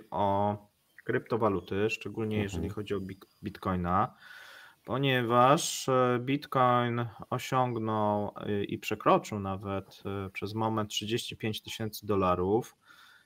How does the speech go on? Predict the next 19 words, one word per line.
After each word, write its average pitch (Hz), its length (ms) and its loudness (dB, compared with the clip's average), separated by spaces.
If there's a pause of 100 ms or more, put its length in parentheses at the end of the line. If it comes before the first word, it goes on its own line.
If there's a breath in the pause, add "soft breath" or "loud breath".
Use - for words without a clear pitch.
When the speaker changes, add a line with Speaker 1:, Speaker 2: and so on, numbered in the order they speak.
(140 soft breath)
Speaker 1:
i 156 640 4
to 127 220 4
było 117 440 2
po 117 300 2
raz 127 260 0
pierwszy 104 800 0
od 107 460 -4 (640)
ponad 101 300 -6
roku, 98 400 -2 (240)
od 110 160 -8
maja 110 260 4
Speaker 2:
Mhm. 110 200 2
Speaker 1:
dwa 87 120 2
tysiące 104 300 -6
dwudziestego 104 500 -6
drugiego. 90 640 -2 (840 soft breath)
E, 107 360 2
w 104 80 -10
ciągu 123 1400 4